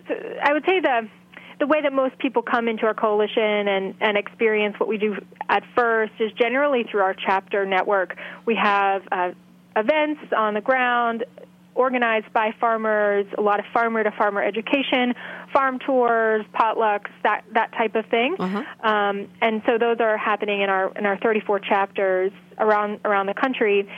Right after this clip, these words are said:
Speaker 1: And those chapters essentially form our grassroots network that feeds into our policy work, uh, primarily in D C at this point.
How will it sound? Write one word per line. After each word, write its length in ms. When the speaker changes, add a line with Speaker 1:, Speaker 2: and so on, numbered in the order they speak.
Speaker 1:
And 680
those 280
chapters 800
essentially 480
form 440
our 120
grassroots 600
network 640
that 280
feeds 440
into 500
our 160
policy 560
work, 300
uh, 320
primarily 600
in 80
D 240
C 120
at 100
this 200
point. 320